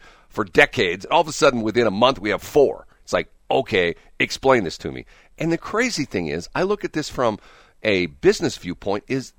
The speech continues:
there's no way the market will support four conservative talk stations because ninety-seven one already was, like, ranked thirteenth in the market. It would be different if they were, like, the number one station in the market and they had, like,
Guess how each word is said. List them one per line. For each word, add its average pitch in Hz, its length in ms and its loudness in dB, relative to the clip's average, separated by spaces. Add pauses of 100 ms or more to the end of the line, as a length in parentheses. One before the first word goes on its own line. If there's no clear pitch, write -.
(140)
there's - 260 -8
no 214 160 -2
way 190 540 -8 (240)
the 135 80 -4
market 160 400 -4
will 147 100 -8
support 175 540 -4 (100)
four 160 400 -6
conservative 156 560 -6
talk - 240 -6
stations - 400 -12
because 151 340 -8 (320)
ninety-seven 147 680 0
one 123 500 -2 (480)
already 156 480 0
was, 113 240 -6
like, 110 180 -2
ranked 98 380 -4
thirteenth - 760 -4
in 123 120 -2
the 123 40 -2
market. 175 360 -2
It - 60 -14
would 160 140 -6
be 165 120 -8
different 151 400 0
if - 80 -8
they 120 100 -4
were, 101 140 -2
like, 101 160 -2
the 95 80 -6
number 110 300 0
one 98 200 0
station 90 360 -4
in - 20 -8
the 76 80 -6
market 82 340 -4 (300)
and 101 140 -2
they 98 80 0
had, 92 200 -2
like, 76 220 -2